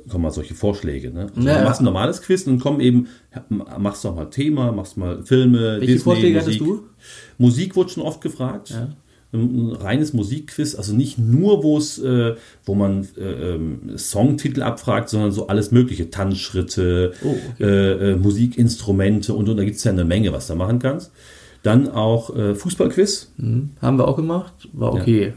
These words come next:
Speaker 2: aber nicht, äh, ist nicht durch die Decke gegangen.
Speaker 1: Nee,
Speaker 2: Kann ich
Speaker 1: genau.
Speaker 2: aber
Speaker 1: Das ist,
Speaker 2: sagen.
Speaker 1: aber haben wir jetzt noch mal einmal ein Fußballquiz, das mache ich jetzt nicht so oft. Ähm, angefragt wurde auch ein spezielles James Bond Quiz zum fünfundzwanzigsten James
Speaker 2: Mhm.
Speaker 1: Bond.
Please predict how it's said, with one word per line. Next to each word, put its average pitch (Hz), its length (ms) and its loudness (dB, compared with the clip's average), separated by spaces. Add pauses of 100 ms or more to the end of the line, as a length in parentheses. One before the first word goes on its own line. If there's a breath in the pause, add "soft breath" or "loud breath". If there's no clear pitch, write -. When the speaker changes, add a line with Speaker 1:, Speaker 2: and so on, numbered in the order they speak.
Speaker 2:
aber 135 320 -6
nicht, 113 360 -4
äh, 117 300 0
ist 117 120 -2
nicht 117 160 -2
durch 117 140 0
die 113 120 -4
Decke 113 200 -4
gegangen. 98 380 -6
Speaker 1:
Nee, 113 300 4
Speaker 2:
Kann 127 120 6
ich 123 40 4
Speaker 1:
genau. 117 140 2
Speaker 2:
aber 95 120 2
Speaker 1:
Das 101 200 -2
ist, - 60 -12
Speaker 2:
sagen. - 60 -8
Speaker 1:
aber 101 540 0
haben 135 100 0
wir 151 80 2
jetzt 143 120 0
noch 135 120 0
mal 127 300 2
einmal 123 400 2
ein 117 100 -2
Fußballquiz, 151 600 -4
das 101 60 -6
mache 98 160 0
ich - 60 -8
jetzt 120 120 -2
nicht 117 140 -2
so 110 120 -4
oft. 120 200 -2 (560 loud breath)
Ähm, 107 640 0 (120)
angefragt 147 560 0
wurde 127 160 2
auch 117 360 -2
ein 101 160 0
spezielles 113 640 -2
James 104 280 0
Bond 147 220 2
Quiz - 260 -4
zum 123 140 0
fünfundzwanzigsten 123 560 0
James 101 180 0
Speaker 2:
Mhm. 117 60 -2
Speaker 1:
Bond. 123 280 2